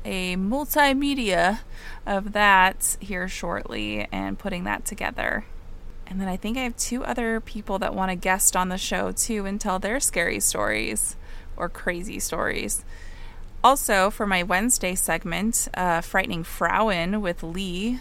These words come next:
from On the Nose podcast, I tell her stories about frighteningly amazing and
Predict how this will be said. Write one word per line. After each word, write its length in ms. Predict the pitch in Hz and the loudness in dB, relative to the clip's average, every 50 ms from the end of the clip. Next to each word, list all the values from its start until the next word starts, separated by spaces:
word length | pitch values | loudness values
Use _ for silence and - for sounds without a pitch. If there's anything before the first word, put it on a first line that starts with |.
| - - | -4 -6
from 220 | - 185 175 175 | -4 -2 -2 0
On 260 | - - 180 180 180 | 4 4 4 4 4
the 160 | 170 170 165 165 | 2 0 0 0
Nose 600 | 165 160 160 160 160 160 175 208 220 - - - | 0 0 0 0 0 -2 -2 -2 -2 -2 -2 -2
podcast, 920 | - 196 175 175 175 180 - - 180 170 175 202 262 302 - - - - - - - - - - - - - - - - - - - - | -2 -2 0 0 -2 -4 -4 -2 0 0 0 0 -2 -2 -2 -2 -2 -2 -4 -8 -10 -10 -10 -10 -10 -10 -10 -10 -10 -10 -12 -10 0 4
I 180 | 208 214 220 226 | 6 6 6 6
tell 320 | - - 262 220 214 233 | 4 4 4 4 4 2
her 260 | - - 208 220 269 | 2 0 0 2 4
stories 640 | - - - - 220 196 196 202 214 240 269 262 - | 4 4 4 4 2 2 2 2 0 0 0 0 0
about 460 | - - 220 - 190 185 185 180 - - | 0 -2 0 4 4 6 6 4 2 -2
frighteningly 1000 | - - - - 214 208 214 - - 233 240 240 233 240 233 233 233 233 233 | -8 -8 2 4 6 6 6 4 2 2 2 2 2 2 0 0 0 0 0
amazing 720 | - - 170 180 180 180 175 190 220 240 277 294 285 277 226 | 0 -2 0 0 0 -2 0 0 -2 -2 0 0 0 0 0
and 160 | 170 175 | -2 -4